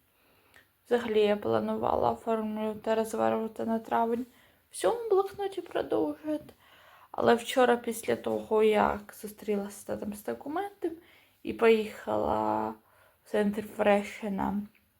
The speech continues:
трохи скупитися в нокаут. І біля книжкового магазину Та-, Талія, в книжковому магазині Талія, я побачила блокнотики з зайцями. І цей зайчик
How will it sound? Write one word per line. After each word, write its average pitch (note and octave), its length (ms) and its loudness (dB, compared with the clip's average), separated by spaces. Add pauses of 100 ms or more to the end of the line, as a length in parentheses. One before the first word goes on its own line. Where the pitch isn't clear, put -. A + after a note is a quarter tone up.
(1040)
трохи A3 260 -10
скупитися - 720 -4
в D#4+ 120 -4
нокаут. C#4 600 -2 (720)
І C4 260 0
біля C4+ 300 4
книжкового C#4 560 0
магазину C4+ 560 0
Та-, G#4+ 380 -4 (200)
Талія, F4 320 0
в C#4+ 120 -6
книжковому G#3+ 580 -2
магазині G#3 840 0
Талія, G3+ 420 0 (520)
я B3+ 120 0
побачила C#4+ 580 2
блокнотики C#4 960 -2
з - 40 -10
зайцями. G#3 920 0 (480)
І - 140 -6
цей C4+ 340 2
зайчик - 480 0